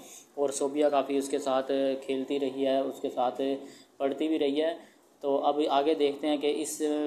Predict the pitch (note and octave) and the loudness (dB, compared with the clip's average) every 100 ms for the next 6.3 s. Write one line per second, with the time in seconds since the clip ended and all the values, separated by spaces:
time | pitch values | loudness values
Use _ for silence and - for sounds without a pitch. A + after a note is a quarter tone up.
0 | D3 C#3 C3 C#3+ C#3+ C#3 C#3 C3 C3 C#3+ | 0 2 2 2 0 0 0 0 0 0
1 | C#3 C#3 C3+ C#3+ D3 C#3 C#3 C3 C#3+ C#3 | 0 0 0 2 0 2 0 2 2 4
2 | C3+ C3 B2 B2 - C3+ C#3+ C3 C3 B2+ | 4 2 2 0 -4 -4 -2 0 0 0
3 | C3+ C3+ C3+ C3+ A#2+ C3+ C#3 C3+ C3+ B2+ | 0 0 0 0 2 0 0 0 0 0
4 | C3+ C3 C#3 C3+ B2 B2 C3 C#3 C#3+ B2+ | 0 2 2 2 0 0 -2 -2 -2 0
5 | B2+ C3 B2+ D3 - - - - - - | -2 -2 -4 -6 -10 -16 -16 -18 -16 0
6 | C#3 C#3+ C#3 | 2 4 4